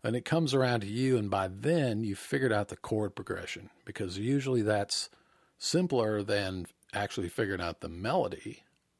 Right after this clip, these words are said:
So you got the chord progression sort of figured out, and it comes around to you, and you improvise by digging into your basket. Let's say it went two measures of G, followed by two measures of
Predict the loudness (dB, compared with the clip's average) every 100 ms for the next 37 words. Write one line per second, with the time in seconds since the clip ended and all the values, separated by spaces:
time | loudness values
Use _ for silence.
0 | _ _ _ _ _ _ _ -20 _ _
1 | 0 2 2 0 -4 0 0 0 2 2
2 | 2 -2 0 0 0 0 2 4 4 2
3 | -8 _ _ _ _ -8 -6 -6 -2 -2
4 | 2 2 2 0 -2 -4 -8 _ -20 _
5 | -6 -6 -4 0 4 4 4 0 0 0
6 | -2 -4 0 2 2 0 -4 -10 _ _
7 | _ _ _ -12 0 2 2 0 2 2
8 | 4 4 4 0 -4 -4 -2 0 2 0
9 | -4 -6 -12 _ _ -20 _ 0 2 4
10 | 4 2 -2 -4 -2 0 2 0 0 0
11 | 0 0 -2 -4 -10 -20 -16 2 4 4
12 | 2 0 -4 -8